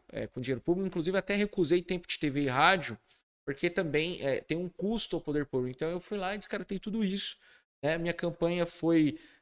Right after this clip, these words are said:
é, voltada na rua e nas redes sociais, cara. Uma campanha bem barata, na sola de sapato, né? Gente na rua pegando sol, cara, assim, um sol forte, e gente lá na rua indo pra cima,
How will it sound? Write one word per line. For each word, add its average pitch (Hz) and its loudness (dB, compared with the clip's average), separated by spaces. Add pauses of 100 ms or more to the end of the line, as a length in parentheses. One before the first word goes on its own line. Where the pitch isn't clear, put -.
(140)
é, 135 6
voltada 151 0
na 165 2
rua 226 2
e 359 -2
nas 370 0
redes 339 0
sociais, 285 2
cara. 120 -6
Uma 127 -8
campanha 170 -2
bem 160 -2
barata, 185 4
na 156 -4
sola 165 0
de - -6
sapato, 139 -2 (500)
né? 127 2
Gente 143 0
na 143 0
rua 127 4
pegando 147 -2
sol, 160 2
cara, 117 -4
assim, 156 -6
um 147 -4
sol 151 -2
forte, 151 0
e 143 2
gente 143 -4
lá 139 0
na 143 -2
rua 143 0
indo 147 -4
pra 139 -2
cima, 156 -4